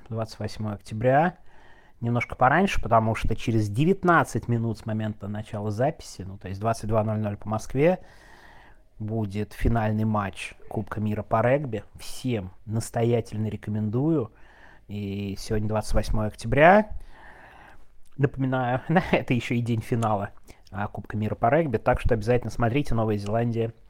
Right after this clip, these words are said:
Ю Ар». А, из новостей, конечно же,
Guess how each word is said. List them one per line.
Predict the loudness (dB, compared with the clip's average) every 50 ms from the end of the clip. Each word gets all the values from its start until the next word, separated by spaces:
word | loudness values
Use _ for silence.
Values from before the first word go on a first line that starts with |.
| -20 -20 -20 -20 -20 -20 -20 -20 -18 -12
Ю | -10 -6 -4 -2 -2 -2 -4 -6 -4
Ар». | -4 -2 -2 -2 -4 -8 -10 -16 -20 -20 -20 -20 -20 -20 _ -20 -20 -20 -20 -20 -20 -20 -20 -20 -20 -20 -20 -12 -6
А, | -2 0 0 0 0 0 0 0 -2 -4 -4 -4
из | -2 0 2 2 0 0 -2
новостей, | -2 0 2 2 2 4 4 4 2 2 2 2 2 2 2 2 0 -2 -4 -6 -4
конечно | -2 -2 0 0 0 -2 -2 -2 -4 -4 -4
же, | -2 4